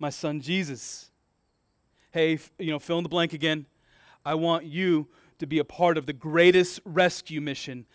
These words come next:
that this world has ever seen." So the question is, will you join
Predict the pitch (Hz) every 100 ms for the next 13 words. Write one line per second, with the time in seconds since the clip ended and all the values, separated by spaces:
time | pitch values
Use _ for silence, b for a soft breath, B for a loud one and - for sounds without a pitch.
0 | b 127 113 127 185 180 - 156 165 143
1 | 131 135 131 127 131 - 110 107 _ _
2 | _ _ _ _ _ _ _ _ _ _
3 | _ _ _ _ _ _ _ _ _ _
4 | _ _ _ _ _ _ _ _ _ _
5 | - 113 - 147 - 120 104 101 - -
6 | _ _ _ _ _ _ _ - 131 135
7 | 131 127 123 113 107 107 _ _ 117 110
8 | 98 95